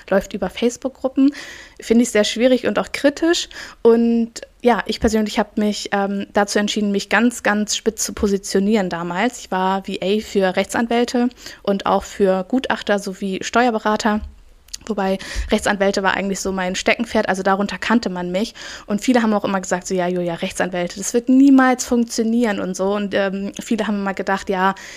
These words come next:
das wird nichts.“ Und Rechtsanwälte, das ist ein Bereich, wo,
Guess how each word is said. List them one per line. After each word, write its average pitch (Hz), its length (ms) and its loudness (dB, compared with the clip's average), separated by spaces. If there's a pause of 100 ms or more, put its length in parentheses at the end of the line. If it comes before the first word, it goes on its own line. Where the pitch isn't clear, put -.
(100)
das 202 240 -2
wird 240 280 2 (100)
nichts.“ - 480 -2
Und 190 500 0
Rechtsanwälte, 202 520 2
das 202 140 -4
ist 208 180 -2
ein 202 80 0
Bereich, 202 580 2
wo, 196 240 2